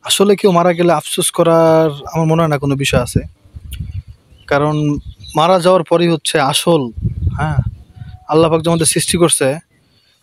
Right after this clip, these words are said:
তার আসল রহস্য সামনে আসে। তো যারা মারা গেছেন, দুনিয়া থেকে যারা চলে গেছেন, তারা কিন্তু,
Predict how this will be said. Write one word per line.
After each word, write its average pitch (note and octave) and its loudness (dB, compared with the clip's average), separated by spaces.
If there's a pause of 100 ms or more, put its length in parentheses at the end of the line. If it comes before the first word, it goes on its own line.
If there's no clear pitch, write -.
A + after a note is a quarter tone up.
তার C#3+ 0
আসল D#3+ 2
রহস্য D3+ 0 (580)
সামনে D3 -2
আসে। B2 -4 (1600)
তো - -10
যারা D3+ 2
মারা E3 2
গেছেন, D#3+ 0
দুনিয়া D3+ 0
থেকে D#3 0
যারা D#3 2
চলে D#3 0
গেছেন, C#3 -2
তারা C#3+ 0
কিন্তু, D3 -2